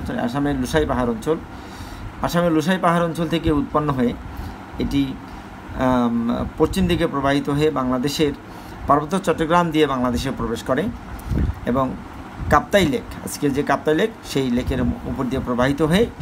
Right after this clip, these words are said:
এটি পশ্চিম দিকে প্রবাহিত হয়ে চট্টগ্রাম শহরের পাশ দিয়ে এসে বঙ্গোপসাগরে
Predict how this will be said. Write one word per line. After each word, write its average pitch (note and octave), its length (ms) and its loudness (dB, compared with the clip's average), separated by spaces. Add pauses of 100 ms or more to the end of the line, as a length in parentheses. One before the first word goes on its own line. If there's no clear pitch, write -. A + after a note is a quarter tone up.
(280)
এটি A#2+ 360 0
পশ্চিম C#3+ 300 0
দিকে C3 180 0
প্রবাহিত B2+ 380 0
হয়ে D#3 220 2
চট্টগ্রাম C3+ 420 0
শহরের C3+ 400 0
পাশ A#2+ 220 2
দিয়ে B2 160 0
এসে F#3 220 -2 (340)
বঙ্গোপসাগরে A#2+ 540 0